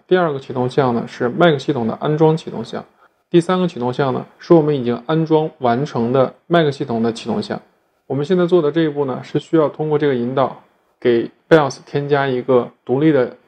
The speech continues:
引导程序，让它可以同时引导 Mac 系统和 Windows 系统。这个时候呢，我们把光标调到最左边，然后开始摁右键，一、二、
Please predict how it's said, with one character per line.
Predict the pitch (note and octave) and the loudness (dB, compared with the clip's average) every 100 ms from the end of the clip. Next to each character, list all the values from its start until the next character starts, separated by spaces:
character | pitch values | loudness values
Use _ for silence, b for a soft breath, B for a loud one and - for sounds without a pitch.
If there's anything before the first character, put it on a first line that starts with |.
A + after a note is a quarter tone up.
| - | -6
引 | C3 | 0
导 | C#3 | 0
程 | A#2+ A#2 | 0 -4
序， | C#3 C3+ - | 0 0 0
让 | C#3+ | -2
它 | C#3 | -2
可 | C#3+ D3+ | 0 0
以 | A#2+ | 0
同 | - B2+ | -2 -6
时 | C3+ D#3 | 2 4
引 | B2 B2+ | 4 0
导 | C3 - B B B | -2 -2 B B B
Mac | E3 D3 | 0 2
系 | B2 C3 | 0 -2
统 | A#2+ - - | -4 -4 -8
和 | B2 | -4
Windows | D3 D3+ | 0 0
系 | B2 - | -2 -8
统。 | - - - _ - - | -12 -12 -12 _ -20 -4
这 | F#3+ | 0
个 | F3 | 0
时 | |
候 | C#3 | 0
呢， | C3+ | -2
我 | C3 | -2
们 | B2+ | 0
把 | D3 A#2+ | 0 -2
光 | A3 D#3 D#3 | 0 -4 2
标 | D3+ D3 | 2 2
调 | - C3 | -2 -2
到 | C3+ | -2
最 | C3+ | 0
左 | C#3 A#2 | -2 -2
边， | - A#2+ - b b b - | 0 -2 -4 b b b -4
然 | B2 | -2
后 | C#3 C#3+ | -2 -4
开 | - D3+ | -2 -4
始 | - B2 - | -2 -8 -2
摁 | C3+ A#2+ | -2 -2
右 | - E3+ C3+ | 2 2 2
键， | - A2 - _ _ _ _ _ _ _ _ _ _ | -4 -8 -10 _ _ _ _ _ _ _ _ _ _
一、 | E3 E3 E3+ _ _ _ - | -2 0 0 _ _ _ -2
二、 | D#3 C#3+ | 2 2